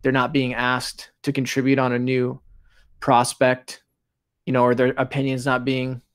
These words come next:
uh, sought after, I do question it. Like, "Man, if there's such a good resource here that's not being tapped, it's weird." And so it probably just is a, is a thing that gets lost in the noise if, um,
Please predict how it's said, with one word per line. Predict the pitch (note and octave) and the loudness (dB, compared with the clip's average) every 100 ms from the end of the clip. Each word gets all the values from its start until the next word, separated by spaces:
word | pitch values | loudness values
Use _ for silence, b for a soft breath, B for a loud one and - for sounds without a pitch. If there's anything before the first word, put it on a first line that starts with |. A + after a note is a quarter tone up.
| _ _ _ _ _ _ _ _ _ | _ _ _ _ _ _ _ _ _
uh, | C3 B2+ B2 | 2 4 2
sought | A#2+ C#3 B2 | 2 2 4
after, | B2+ C3+ C#3+ C#3+ C#3+ - _ _ | 2 2 0 -2 -6 -16 _ _
I | C3 | -2
do | B2 C3 | 0 -2
question | C3 B2 B2 | -2 -2 -4
it. | A#2 | -8
Like, | A2+ A2 - | -10 -12 -4
"Man, | E3 A#2 - | -4 -4 -4
if | C#3 - - b b - | -6 -6 -20 b b -4
there's | C3+ | -2
such | E3 | 0
a | C#3+ | 2
good | D3 | 2
resource | C3 E3+ D3 B2+ - | 2 2 2 0 0
here | A#2+ | -2
that's | B2+ B2+ | -2 -4
not | B2+ | -6
being | B2+ B2+ | -8 -6
tapped, | C#3 C3+ - | 0 0 0
it's | B2+ - | -6 0
weird." | C#3+ A#2+ | 2 2
And | A#2+ | -2
so | C3 B2 b b b b | -4 -4 b b b b
it | C#3 - | -4 2
probably | C#3+ C#3+ | 4 4
just | C#3 C3+ | 2 0
is | C3+ C3 | 0 0
a, | C3 - | 0 0
is | D3 C#3 | 2 2
a | C3 C3+ | 0 -2
thing | - - D#3 | -6 0 2
that | C#3 | 2
gets | C#3 C3+ | 0 0
lost | B2 A#2+ C#3+ - - - - - | 0 2 2 0 -8 -16 -20 -4
in | D#3+ C3 | 0 2
the | C3 B2+ | 2 0
noise | B2+ B2+ C#3+ E3+ F#3+ - - | 2 2 4 2 0 -4 -4
if, | - C3 - | -2 -2 0
um, | B2+ B2 C3 | 0 0 -4